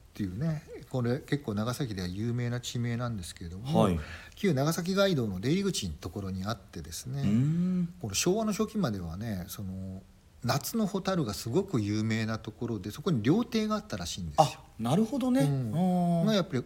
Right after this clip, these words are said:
Speaker 1: それが、の関係で「あのー、蛍茶屋」っていうね、
Speaker 2: うん。
Speaker 1: あの、地名がついたみたいなんですけどもね。
Speaker 2: はい。
Speaker 1: で、鳴滝高校を横目にこう、シーボルト宅っ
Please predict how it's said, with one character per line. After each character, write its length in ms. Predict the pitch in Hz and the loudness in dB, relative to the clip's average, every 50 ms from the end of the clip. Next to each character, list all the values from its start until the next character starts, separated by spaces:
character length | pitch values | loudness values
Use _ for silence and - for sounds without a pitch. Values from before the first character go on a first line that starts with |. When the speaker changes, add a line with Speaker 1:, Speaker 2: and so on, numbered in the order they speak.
| - - - - - | -4 -14 -20 -20 -10
Speaker 1:
そ 160 | - - 180 | -4 0 0
れ 80 | 180 190 | 0 2
が、 200 | 196 202 202 208 208 - - - - | 2 0 -2 -2 -4 -12 -18 -8 -4
の 120 | 196 190 202 | -2 -2 -2
関 240 | 196 196 190 185 180 | -2 -2 -2 -2 -2
係 220 | - 202 190 196 | 0 0 0 2
で 200 | 190 208 202 190 147 | 2 0 0 0 0
「あ 100 | 127 123 | 0 0
の 640 | 123 113 110 110 110 107 107 107 107 107 107 104 95 | 0 -2 -2 -4 -2 -4 -4 -4 -4 -4 -4 -6 -6
ー、 60 | - | -6
蛍 300 | - 113 - 131 123 120 113 | -2 2 2 4 4 6 4
茶 120 | 123 117 | 4 4
屋」 100 | 101 85 | 2 0
っ 40 | 80 - - - - - | -4 -10 -16 -14 -6 0
て 60 | 98 | 4
い 20 | 104 | 6
う 240 | 110 113 110 107 | 6 8 8 6
ね、 320 | 98 92 87 80 78 76 78 78 | 6 6 4 4 0 -2 -6 -6
Speaker 2:
う 40 | |
ん。 40 | 120 | -6
Speaker 1:
あ 100 | 107 101 104 | -4 -4 -4
の、 80 | 101 | -4
地 220 | 98 - - - 110 | -4 -4 -2 0 0
名 200 | 107 110 107 107 | 0 0 0 0
が 80 | 104 | -2
つ 160 | 101 - - | -2 -2 -2
い 80 | 120 107 | -2 -2
た 160 | - - 87 | -2 -6 -6
み 140 | 85 87 87 | -4 -4 -6
た 160 | - 90 85 | -6 -6 -6
い 40 | 85 | -6
な 100 | 82 80 | -6 -8
ん 60 | 80 | -10
で 80 | 78 82 80 | -10 -12 -14
す 100 | - - | -14 -14
け 100 | - - | -16 -14
ど 80 | 101 107 | -10 -6
も 100 | 123 147 | -4 -2
ね。 100 | 160 165 | 2 6
Speaker 2:
は 180 | 110 107 101 92 | 6 6 6 6
い。 80 | 80 76 73 - - - - - - - - - - - - - - - - - - | 2 0 -2 -8 -12 -18 -20 -20 -20 -20 -20 -20 -20 -20 -20 -20 -20 -20 -8 0 2
Speaker 1:
で、 80 | 170 | 4
鳴 240 | 143 143 139 139 143 | 6 6 4 4 4
滝 320 | 139 - 147 - - 156 147 | 2 2 0 0 0 -4 0
高 200 | - - 156 147 | 4 4 4 4
校 360 | 147 - 135 117 113 110 104 | 4 4 4 6 6 6 4
を 120 | 98 98 - - | 2 -2 -4 -2
横 220 | - 110 - - 123 | -2 -2 0 0 0
目 120 | 123 123 | 0 0
に 60 | 117 - | 0 -2
こ 100 | - 101 | -4 -2
う、 60 | - | 0
シ 260 | - - - 185 185 | 0 2 4 4 6
ー 20 | |
ボ 120 | 175 202 202 | 6 6 6
ル 100 | 202 190 | 4 2
ト 120 | - 131 | -2 -2
宅 260 | - - - - - | -4 -4 -12 -14 -14
っ 40 | - | -20